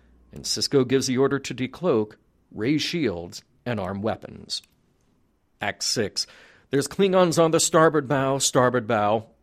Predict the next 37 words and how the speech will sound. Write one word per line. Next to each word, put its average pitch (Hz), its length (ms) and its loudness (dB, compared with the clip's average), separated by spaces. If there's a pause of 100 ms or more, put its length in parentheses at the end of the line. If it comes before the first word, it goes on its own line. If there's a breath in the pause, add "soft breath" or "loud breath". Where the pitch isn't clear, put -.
(120)
Yeah, 65 180 -12
you 101 260 -6
know 90 100 -6
the 85 100 -8
rest. 92 400 -6 (800 soft breath)
The 101 80 -8
fighting 113 400 -2
starts - 320 -6
immediately, 117 720 -2 (220 loud breath)
and 113 100 -4
Dukat's 131 420 -4
ship - 240 -4
is 123 120 -6
completely 120 640 -8
disabled. - 680 -6 (440 soft breath)
Sisko 117 320 -4
will 107 120 0
have 110 200 -6
to 110 80 -6
risk 101 360 -4
dropping 95 380 -6
shields 107 500 -4
and 104 120 -8
taking 110 340 -6
nearly 113 300 -4
two 185 320 -6
minutes 131 380 -4
to 113 100 -4
beam 117 320 -4
over 113 180 -2
the 101 140 -6
Cardassian 101 680 -6
council 143 440 -6
members. 95 420 -6 (680 soft breath)
It - 160 -8
works, 165 320 2
though, 92 360 -8